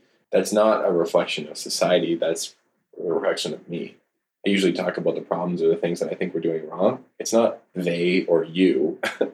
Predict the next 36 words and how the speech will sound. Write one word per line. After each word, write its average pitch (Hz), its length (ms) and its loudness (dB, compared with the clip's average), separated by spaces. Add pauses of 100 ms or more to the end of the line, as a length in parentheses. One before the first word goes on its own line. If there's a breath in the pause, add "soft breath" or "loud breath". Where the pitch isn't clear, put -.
It's - 180 -4
me. 104 300 4
<laughs> - 560 -12
And 110 100 -2
I 113 60 2
always 113 240 0
say 101 180 0
we 110 300 0
because 95 220 0
I 95 80 2
know 107 500 0
that 85 120 -6
some 95 200 0
people 85 220 -4
are 85 60 -2
sharing 98 480 0
this. 69 240 -4
It 92 60 -4
doesn't 101 200 2
mean 90 180 0
everyone 98 380 2
is. 73 340 -8 (520)
But 90 300 0 (200)
I 98 60 2
guess 101 180 2
my 98 120 2
job 95 320 2
is 85 180 -2
to 85 420 0
try 92 220 0
and 90 80 0
appreciate 87 560 0
where 82 100 -2
people - 340 -8
are - 60 -12
at - 180 -16